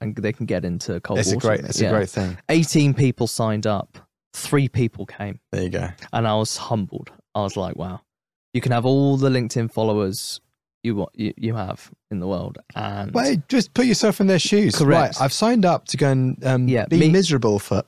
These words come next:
Speaker 1: Yeah,
Speaker 2: an
Speaker 1: meet,
Speaker 2: hour.
Speaker 1: meet somebody I've never met before on a Saturday morning at ten o'clock in the
Speaker 2: Yeah.
Speaker 1: morning when it's drizzling.
Speaker 2: Yeah.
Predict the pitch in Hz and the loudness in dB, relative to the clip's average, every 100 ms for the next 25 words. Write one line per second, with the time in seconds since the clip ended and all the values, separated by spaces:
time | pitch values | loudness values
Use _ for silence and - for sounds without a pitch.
0 | - 160 131 147 180 185 165 180 175 - | 2 2 2 4 4 2 2 2 2 0
1 | 143 127 123 123 131 131 117 117 - - | 0 2 2 2 2 2 2 0 -2 -6
2 | - 101 95 - _ _ - 139 - 180 | -6 -4 -6 -10 _ _ 0 0 0 -2
3 | 160 - 143 135 120 107 101 - - 123 | -2 2 2 4 2 0 -2 -6 -4 -2
4 | - 117 - 107 113 95 92 82 127 117 | -2 -6 -2 2 2 2 0 0 0 -2
5 | - 113 131 - - - - _ _ _ | -2 -2 0 -2 -8 -12 -18 _ _ _
6 | _ 185 226 135 | _ 0 0 0